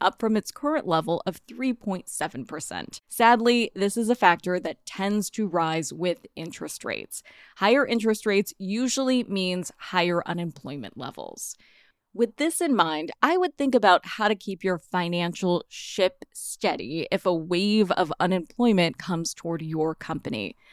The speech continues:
I've done a whole episode about how you can prepare yourself if your company is headed toward layoffs, and I've linked that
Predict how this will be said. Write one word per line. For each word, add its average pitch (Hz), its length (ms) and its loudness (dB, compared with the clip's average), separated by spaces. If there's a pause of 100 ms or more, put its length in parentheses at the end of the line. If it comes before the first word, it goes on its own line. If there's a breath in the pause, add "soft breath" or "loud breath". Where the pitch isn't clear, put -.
(320 loud breath)
I've 226 180 4
done 247 180 6
a 254 80 6
whole 247 220 4
episode 170 560 4
about 165 300 4
how 196 160 0
you 208 200 2
can 226 200 0
prepare 196 400 -2
yourself 175 540 0 (100)
if - 100 -8
your 185 240 2
company 151 460 -2
is - 220 -4
headed 143 280 -6
toward - 260 -10
layoffs, 139 720 -4
and 170 180 -6
I've 170 180 -4
linked 175 280 -6
that 156 220 0